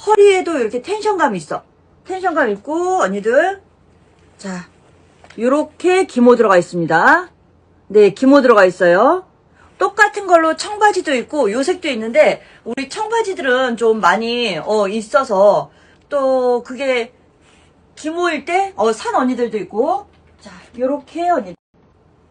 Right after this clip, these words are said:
브라운하고 비슷-, 어, 브라운도 있는데 카키빛이 도는 아이. 원래 카키로 나온 아이인데 브라운 계열도 돌거든요. 어, 색상 너무 고급스러워. 그리고 바지가,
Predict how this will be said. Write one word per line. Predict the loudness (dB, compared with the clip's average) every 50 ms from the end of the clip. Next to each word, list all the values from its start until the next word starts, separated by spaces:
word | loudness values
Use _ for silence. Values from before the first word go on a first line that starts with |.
| _ _ _ _ _ _ _ _ _ _ _ _ _ _ _ _ _ _ _ _ _ _ _ _ _ _
브라운하고 | -18 -8 0 2 4 6 6 6 4 4 2 0 -4 -6 -8 -8 -8 -8 -6 -6 -6 -6 0 2 2 2 4 4 2 4 4 2 0 0
비슷-, | -4 -6 -8 -8 _ _ _ _ 2
어, | 4 6 6 6 4 2
브라운도 | -2 2 4 6 6 4 4 0 -4 -6 -4 -4
있는데 | -2 -2 0 0 0 0 -2 -2
카키빛이 | -4 -4 -4 -4 -4 -4 -6 -4 -2 -2 -2 -2 -2
도는 | -2 0 0 0 0
아이. | 0 0
원래 | 2 2 2 2 0
카키로 | 0 -2 -4 -4 -4 -6 -6 -2 2
나온 | 2 2 4 4 2
아이인데 | 2 0 0 0 2 2 2 0 -4 -10 -20 -20 -20 -20 _ _
브라운 | -8 0 4 6 6 6 6 2 0
계열도 | 0 2 2 2 0 -2 -4
돌거든요. | -4 -4 -2 -2 -2 -2 -4 -4 -4 -6 -8 -10 _ _ _ _ _ _ _
어, | -4 -4 -2
색상 | -2 -4 -4 0 0 0 0 0 0
너무 | 0 0 0 0 0 -2 -4
고급스러워. | -4 -6 -8 -8 -10 -6 -6 -4 -4 -4 -6 -10 -16 _ _ _ _ _ _ -12
그리고 | -10 -6 -6 -6 -6
바지가, | -4 -4 -6 -6 -6 -2 0 2 2 2 0 -2 -6